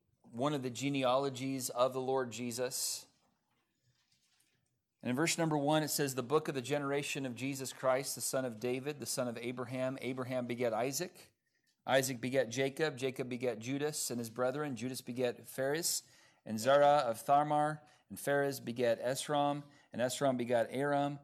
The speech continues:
And Aram begat Abinadab. And Abinadab begat Nason. And Nason begat Salmon. And Salmon begat Boaz of Rechab"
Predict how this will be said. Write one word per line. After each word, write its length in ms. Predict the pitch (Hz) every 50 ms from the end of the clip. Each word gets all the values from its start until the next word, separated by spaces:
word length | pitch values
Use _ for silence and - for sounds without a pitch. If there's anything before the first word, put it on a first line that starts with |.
| - _ _ _
And 100 | - 107
Aram 260 | 110 123 139 143 135 131
begat 480 | 131 127 127 131 123 120 120 - - - - _ _ -
Abinadab. 720 | - 113 131 139 151 147 143 143 143 143 143 143 139 139 - - -
And 140 | - 107 107
Abinadab 600 | 110 123 135 139 135 135 135 135 135 131 127 117
begat 460 | 120 113 117 120 113 113 - - -
Nason. 720 | 113 113 123 139 151 147 - - 156 143 143 139 139 135
And 100 | 120 110
Nason 400 | 120 131 139 135 - 143 135 127
begat 280 | 120 120 123 120 117 -
Salmon. 580 | - - 147 139 143 147 147 147 147 147 147 -
And 140 | 110 110 107
Salmon 340 | - 143 135 139 139 135
begat 440 | 127 123 117 123 127 120 110 107 110
Boaz 560 | 117 143 156 160 160 156 151 151 156 143 - -
of 640 | - 135 160 175 185 196 196 196 175 - - - - _ _ _ _ _ _ _ _ _ _ _ _ _ _ _ _ _ _ _ _ _ _ _
Rechab" 640 | - 110 127 131 127 - 120 110 98 90 87 92 95